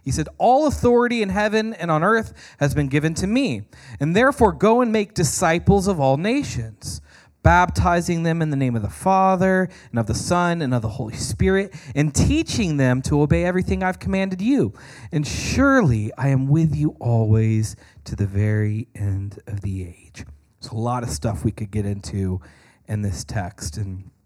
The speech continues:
we actually talked about this when we did baptisms, and we talked about this a number of times. But the thing that I want to dive into here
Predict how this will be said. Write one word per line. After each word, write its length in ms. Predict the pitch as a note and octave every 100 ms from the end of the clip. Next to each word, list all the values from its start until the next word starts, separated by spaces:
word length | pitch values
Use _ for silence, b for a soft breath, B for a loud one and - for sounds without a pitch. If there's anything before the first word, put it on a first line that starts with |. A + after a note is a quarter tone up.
| _ _ _ - -
we 120 | A#2
actually 260 | A2 B2
talked 280 | - C3 B2+
about 220 | C#3+ C#3+
this 240 | E3 D#3+ -
when 100 | F3+
we 80 | F3
did 160 | F#3+
baptisms, 840 | G#3 A3 G3 - D3 C3 B2+ A2 G#2
and 180 | A2 A2 B B B -
we 80 |
talked 460 | C3+ - D3+ - -
about 280 | D3+ D3 C#3+
this 320 | D#3 D3 - B B B
a 80 | C3+
number 320 | D#3+ A3+ G#3+
of 80 | E3+
times. 380 | - C3+ A#2+ -
But 220 | - C#2 b b
the 100 | -
thing 280 | D3 C4+ D4
that 100 | B3+
I 120 | A3
want 200 | A3 G#3+
to 40 | F3+
dive 380 | F3 F3 F3+ E3
into 320 | E3 - B2+
here 460 | B2 G2 F#2 A#2